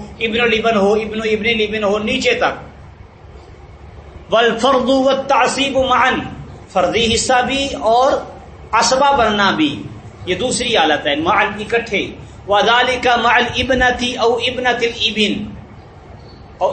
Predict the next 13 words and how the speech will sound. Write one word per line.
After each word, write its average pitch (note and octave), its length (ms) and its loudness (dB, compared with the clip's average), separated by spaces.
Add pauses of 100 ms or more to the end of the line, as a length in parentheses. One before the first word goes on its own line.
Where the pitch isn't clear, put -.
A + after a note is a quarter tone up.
ابْنَةِ A#3 360 0
الْإِبْنِ۔ G#3+ 480 -2 (4000)
بنت C#4 400 2 (440)
یا A3 420 2 (580)
بنت G#3+ 540 -4
الابن - 1300 -2
کی A3 140 -2
موجودگی D#3+ 600 0
میں، C3+ 220 0 (380)
وَإِنْ A3+ 300 0 (640)
سَفَلَتْ، G3 800 0 (480)
نیچے F3 340 -2
تک۔ A#2+ 440 -8